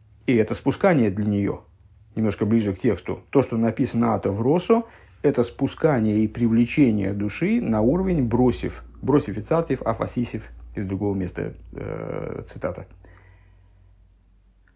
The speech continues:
«А воланишома беэцэм гили майлами пхинас брия хулю». Душа сама по себе,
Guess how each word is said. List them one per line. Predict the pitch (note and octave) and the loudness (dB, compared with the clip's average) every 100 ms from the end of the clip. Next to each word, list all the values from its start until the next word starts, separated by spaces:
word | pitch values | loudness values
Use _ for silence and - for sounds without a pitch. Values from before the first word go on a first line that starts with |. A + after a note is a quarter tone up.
| _ | _
«А | - B2 | 2 6
воланишома | C3 C#3 C#3 C3 - G#3+ C4 C#3+ | 6 6 4 2 4 6 6 6
беэцэм | A#2 A#2 A#2 G#2+ - A3 D3+ | 4 4 2 0 0 2 2
гили | A#2 F#3+ F3+ | 2 2 2
майлами | A2 A2 C#3 D3 A#2+ | 2 4 4 2 0
пхинас | - C#3 B2+ | -2 -2 0
брия | A#2+ D#3 D#3+ | 0 0 -2
хулю». | - A#3 F#3 A#2 A2+ | 0 0 2 2 2
Душа | B2 - C#3+ | 2 2 2
сама | G#2 - B2+ C3+ A2 | 2 0 0 2 0
по | - | -2
себе, | - A2+ D#3+ C4+ | -2 -2 2 0